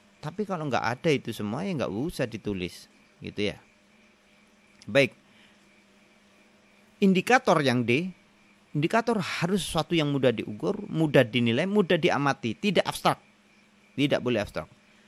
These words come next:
Dan tidak menimbulkan keraguan atau salah tafsir atau bias. Nah, yang E catatan. Bisa jadi seringkali gitu ya,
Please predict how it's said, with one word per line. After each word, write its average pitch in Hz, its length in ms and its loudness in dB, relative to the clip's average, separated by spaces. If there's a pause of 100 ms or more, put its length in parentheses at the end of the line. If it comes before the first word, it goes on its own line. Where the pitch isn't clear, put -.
(140)
Dan 139 240 0
tidak 160 400 -4
menimbulkan 139 960 -2 (480)
keraguan 110 640 -4 (240)
atau - 240 -8
salah 113 320 -6
tafsir 113 480 -4 (160)
atau - 320 -6
bias. 117 640 0 (720)
Nah, - 240 -18
yang 113 240 -2
E 143 160 -2
catatan. 123 480 0 (2000)
Bisa 180 320 2
jadi 143 320 6
seringkali 160 800 0
gitu 98 240 -2
ya, - 80 -8